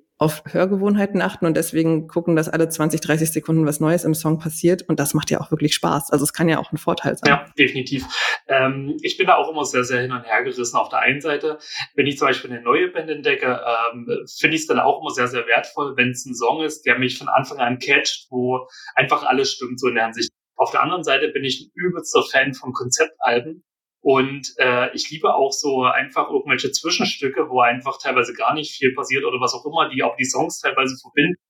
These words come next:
Speaker 2: Das ist aber teilweise nicht Spotify-tauglich, zumindest nicht für irgendwelche Playlists, Sachen, was auch immer. Ähm, und da ist halt leider der Trend immer mehr hin, dass die, die Songs immer mehr Spotify-tauglich oder Playlist-tauglich,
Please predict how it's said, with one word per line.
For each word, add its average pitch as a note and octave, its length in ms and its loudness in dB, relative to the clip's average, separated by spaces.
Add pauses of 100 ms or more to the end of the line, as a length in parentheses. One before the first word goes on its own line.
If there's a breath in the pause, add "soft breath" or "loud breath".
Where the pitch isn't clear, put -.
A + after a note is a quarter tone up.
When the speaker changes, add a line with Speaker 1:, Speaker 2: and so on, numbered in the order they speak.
(340)
Speaker 2:
Das B2 120 0
ist C3 120 -2
aber D3 180 4
teilweise C3 480 -2
nicht C3 320 -8
Spotify-tauglich, A#2+ 920 0
zumindest B2+ 420 -2
nicht - 180 -8
für C#3+ 80 -2
irgendwelche B2 360 0 (100)
Playlists, B2+ 680 0
Sachen, B2 320 0
was A#2+ 140 2
auch - 140 -2
immer. C#3 320 0 (520 loud breath)
Ähm, B2+ 440 2
und C3 360 2
da C3+ 220 6
ist D#3 160 -4
halt C3+ 280 0 (320)
leider D3 440 2
der C3+ 120 -4
Trend D3+ 360 -4
immer C3 220 -2
mehr C#3 360 2
hin, D3 280 -6
dass - 240 0
die, B2+ 440 -2
die B2+ 60 -14
Songs C3+ 340 0
immer C3+ 200 -8
mehr B2 180 4
Spotify-tauglich C#3 1120 -2
oder B2 400 2
Playlist-tauglich, - 840 0